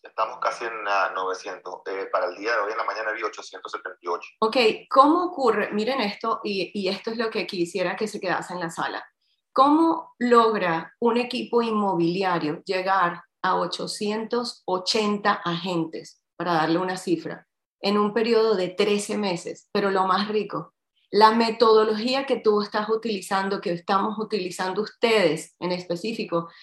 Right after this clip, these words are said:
Speaker 2: que son los líderes de nuestro equipo de C cinco Global, no solo la compartes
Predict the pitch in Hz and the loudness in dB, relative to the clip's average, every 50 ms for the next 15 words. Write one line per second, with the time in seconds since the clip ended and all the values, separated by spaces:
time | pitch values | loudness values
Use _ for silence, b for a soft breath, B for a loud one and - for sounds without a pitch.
0 | B B - 185 180 - 190 180 180 175 196 208 196 208 208 196 196 202 202 202 | B B -6 -4 -4 -2 0 0 0 0 -2 -2 -2 0 0 2 2 2 0 0
1 | 196 196 165 165 165 165 - - - 160 - 202 180 175 202 196 190 175 170 185 | -2 -2 -2 -2 -2 -2 -4 -6 -8 -8 -6 -8 -8 -4 -2 -2 -2 -2 -2 -4
2 | 175 175 - 196 185 175 208 196 180 180 180 208 220 202 170 165 - - _ _ | -6 -6 -6 -6 -2 0 0 0 2 0 4 4 4 4 4 2 -2 -8 _ _
3 | _ _ _ _ _ 208 220 233 233 233 - 285 277 285 294 277 269 254 254 - | _ _ _ _ _ 0 2 4 2 4 4 4 6 6 8 8 8 8 8 6
4 | 214 196 196 185 175 - 214 208 214 220 214 - - - - - - - | 4 2 2 0 4 8 10 10 10 8 6 2 -4 -8 -8 -10 -14 -20